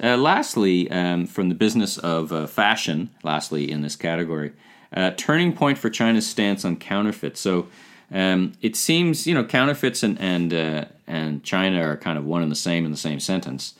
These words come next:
Uh, a turning point here, they say that they, they seem to be more interested in, uh, cracking down on, um,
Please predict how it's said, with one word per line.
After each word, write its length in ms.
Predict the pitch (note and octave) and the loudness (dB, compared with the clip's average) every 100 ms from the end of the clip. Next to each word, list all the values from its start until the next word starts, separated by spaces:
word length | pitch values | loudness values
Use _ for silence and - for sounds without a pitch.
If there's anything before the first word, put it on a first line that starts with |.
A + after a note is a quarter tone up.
| - - - - | -20 -20 -20 -16
Uh, 280 | - D2+ D2+ | -6 -4 -4
a 40 | - | -4
turning 380 | - A2 G#2+ G2 | 2 4 4 2
point 300 | F#2 D#2+ D2+ | 0 -2 0
here, 420 | F#2 D#2+ D#2 - _ _ _ | 0 0 -2 -6 _ _ _
they 120 | E2+ | -6
say 340 | D#2 - D#2 D2+ | -4 -4 -4 -4
that 220 | F2 D#2+ - | -4 -4 -2
they, 240 | D#2 D#2 | -2 -2
they 180 | D#2 D#2+ | -2 -2
seem 280 | - G2 F#2 | 0 0 2
to 80 | |
be 120 | E2 D#2+ | 0 0
more 460 | E2+ F2 E2+ D#2+ | 0 0 0 0
interested 540 | - F2+ - - F2 D#2 | -2 -4 -6 -4 -2 -2
in, 260 | D#2 D2+ | -2 -2
uh, 140 | D2 D2 | -4 -6
cracking 380 | - D#2+ E2 D#2+ | 0 0 0 -4
down 420 | E2 D#2+ D#2+ D#2+ - - _ | -2 -2 -2 -4 -10 -20 _
on, 400 | - D2+ D2+ D2 | -8 -4 -2 0
um, 460 | D2+ D2 D2 D2 | -2 -2 -4 -6